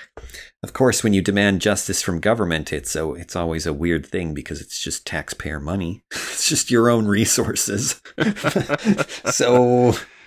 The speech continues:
w-, how exactly you solve that is a little, you know, a little vague. I don't know why.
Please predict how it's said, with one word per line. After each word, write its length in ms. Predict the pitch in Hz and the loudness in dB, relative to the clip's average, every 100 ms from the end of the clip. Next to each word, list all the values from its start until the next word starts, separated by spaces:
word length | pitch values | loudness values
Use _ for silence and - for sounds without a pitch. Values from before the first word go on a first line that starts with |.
| - - _ | -20 -20 _
w-, 180 | - 123 | 0 2
how 320 | - 92 123 | 2 2 2
exactly 580 | 135 107 110 110 - 113 | 2 0 0 0 -2 -2
you 180 | 98 95 | 0 -2
solve 420 | - 101 98 98 | 0 0 0 0
that 220 | 92 82 85 | -2 -2 -2
is 240 | 87 85 | -4 -4
a 160 | 82 80 | -4 -2
little, 500 | 92 104 98 87 76 - _ _ _ _ _ _ _ _ _ _ | 0 4 4 4 0 -8 _ _ _ _ _ _ _ _ _ _
you 80 | - | -2
know, 140 | 92 90 | 0 2
a 40 | |
little 320 | 92 110 95 | 2 4 4
vague. 600 | 85 104 98 85 85 90 | 4 4 4 2 -2 -4
I 80 | 92 | -4
don't 180 | 92 90 | -4 -2
know 140 | 92 | -2
why. 520 | 87 90 90 87 82 | 0 0 0 0 -2